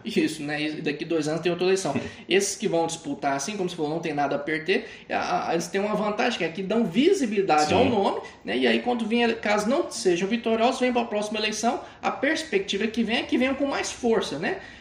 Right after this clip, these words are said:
Speaker 1: Que venham que, com, porque teve uma visibilidade, teve, trabalharam intensifica-, é, inten-, é, intensificamente durante esse ano, então buscam assim, se não for eleito, eu venho pra vereador.
Speaker 2: Tem um capital político pra
Speaker 1: Isso.
Speaker 2: dois mil e vinte e quatro.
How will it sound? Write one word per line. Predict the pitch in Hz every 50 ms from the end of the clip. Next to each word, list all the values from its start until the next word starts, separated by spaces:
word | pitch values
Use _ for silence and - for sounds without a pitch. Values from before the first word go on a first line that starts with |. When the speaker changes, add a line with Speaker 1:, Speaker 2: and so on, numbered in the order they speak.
| - - -
Speaker 1:
Que | - 165 151
venham | 160 190 214 214
que, | 214 220 208 214 208 202 196 190
com, | - 190 185 185 185 180 175 170 170
porque | 190 180 190 185
teve | 190 185 185 175
uma | 175 165
visibilidade, | 151 151 160 185 208 247 220 208 220 233 226 - -
teve, | 190 175 175 160
trabalharam | - - 190 190 190 196 180 160 156 160 175 175
intensifica-, | 170 175 160 - - - 175 165 -
é, | 160 156 151 156 151 139
inten-, | 117 160 156 - 185 165 - -
é, | 151 151 147
intensificamente | 143 - 196 185 190 - - 185 175 156 156 151 151 - - - - - - - -
durante | 151 156 160 - 196
esse | 196 196 - 208
ano, | 220 247 247
então | - 240 254 254
buscam | 220 220 240 240 - -
assim, | 233 - 190
se | - - 311
não | 294 285 269
for | - - 240 233
eleito, | 233 247 165 170 226 -
eu | 220 208
venho | 240 247
pra | 240 240 233
vereador. | 233 233 226 226 220 220 208 190 202 226 302 - - - -
Speaker 2:
Tem | 139
um | 139
capital | 135 143 131 - - 127 123 -
político | - 123 113 113 113 - - - - - - -
pra | - 123
Speaker 1:
Isso. | 120 113 110 107 - -
Speaker 2:
dois | 107 110 104 92
mil | 101 101 101 104
e | 101 98 92
vinte | 90 98 92 -
e | -
quatro. | - 82 71 - - -